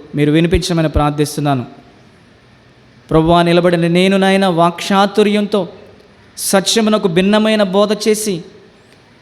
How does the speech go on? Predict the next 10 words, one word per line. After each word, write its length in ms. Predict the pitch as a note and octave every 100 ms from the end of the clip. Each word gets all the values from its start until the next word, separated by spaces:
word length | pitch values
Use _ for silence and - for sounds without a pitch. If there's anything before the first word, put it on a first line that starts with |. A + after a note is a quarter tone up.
| _ _ _ _ _ _
సత్యవాక్యాన్ని 800 | - G3+ G3 G#3+ G#3+ G#3+ A3 G#3+
కలిపి 280 | G3+ G3+ G3+
చెరిపెడి 460 | - G#3 G#3 A3
అనేకులలో 720 | G3 F3 G#3+ B3 B3 A#3+ A3+ F#3+
ఒకడిగా 400 | F3 F#3 F#3 F3
నేనుండక, 560 | E3 D#3 D#3 D3+ D3 C3+ - - - _ _ _ _ - _
సత్యవాక్యమును 880 | - F#3+ F#3 G3 G3 G#3+ A3 A3+ G#3
సరిగా 520 | G3 G3 F3+ G3+ G3
విడదీసి 560 | F3 F3 F#3 F#3+ F3+ F3+
విభజించి, 640 | E3 F3+ F#3+ F#3+ - F3